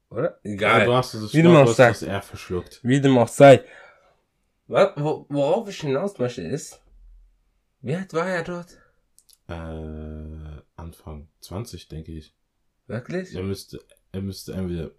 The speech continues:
Speaker 2: Ende der Teenagerjahre al-, sein oder Anfang zwanzig, wenn ich mich nicht täusche. Das Lied kam zweitausendzwölf raus.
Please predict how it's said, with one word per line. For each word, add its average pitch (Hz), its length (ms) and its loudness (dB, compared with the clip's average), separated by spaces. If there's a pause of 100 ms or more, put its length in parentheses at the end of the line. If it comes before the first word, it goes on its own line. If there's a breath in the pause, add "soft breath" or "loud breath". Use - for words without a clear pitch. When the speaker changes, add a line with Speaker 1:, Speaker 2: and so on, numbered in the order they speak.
Speaker 2:
Ende 87 180 -10
der 82 120 -8
Teenagerjahre 117 680 -8
al-, - 220 -12
sein 113 300 -8 (160)
oder 95 280 -10
Anfang 98 360 -16
zwanzig, - 460 -12
wenn 71 80 -14
ich - 120 -18
mich 80 180 -16
nicht - 180 -16 (280)
täusche. - 320 -12
Das - 180 -16
Lied 104 140 -14
kam 101 100 -10
zweitausendzwölf 92 840 -12
raus. 76 420 -12